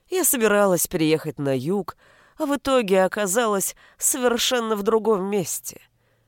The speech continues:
В мире магии, к которому я вроде как принадлежу. Свежесть кожи Радбоуна — тому доказательство. Но сумею ли я тоже колдовать порталы, проклятия и ритуалы,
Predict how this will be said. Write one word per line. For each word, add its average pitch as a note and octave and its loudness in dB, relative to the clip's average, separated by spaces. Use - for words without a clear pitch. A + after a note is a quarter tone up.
В B3+ -6
мире B3+ 2
магии, D#3 0
к - -14
которому A#3 0
я C#4+ -2
вроде B3+ 2
как G#3+ -6
принадлежу. F3+ -4
Свежесть B3 2
кожи A#3 2
Радбоуна — F#3 0
тому B3+ 0
доказательство. G3 -4
Но D4 -2
сумею C#4+ 0
ли B3 2
я B3+ 0
тоже E4+ 0
колдовать C4 0
порталы, A#3 -4
проклятия C#4 0
и - 2
ритуалы, B3+ -2